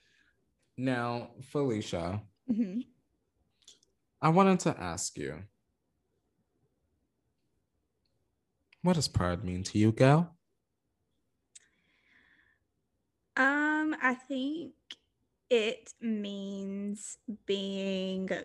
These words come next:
Speaker 2: comfortable with yourself. Um, and that's really it. Like, whether you are out or not, I know there have been many of Pride's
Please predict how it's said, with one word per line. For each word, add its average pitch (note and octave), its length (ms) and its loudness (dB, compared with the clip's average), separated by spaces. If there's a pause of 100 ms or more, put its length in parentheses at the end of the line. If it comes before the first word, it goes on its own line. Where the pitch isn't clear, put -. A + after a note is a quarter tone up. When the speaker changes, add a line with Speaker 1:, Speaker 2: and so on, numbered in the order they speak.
Speaker 2:
comfortable F#3+ 1200 0 (120)
with G3+ 300 -4
yourself. G3 1080 -2 (100)
Um, F#3+ 840 -2 (840)
and G3 600 0
that's G3 300 0
really G3+ 260 4
it. F3+ 400 2
Like, F3+ 300 4
whether F#3+ 360 6
you F#3+ 360 6
are F3+ 460 8
out F#3 580 6
or G#3+ 160 6
not, G3 420 6
I F#3+ 140 4
know F#3+ 480 4 (240)
there F#3+ 180 0
have F3 180 2
been F3+ 220 4
many G#3 320 2
of A#3 160 2
Pride's A3 880 6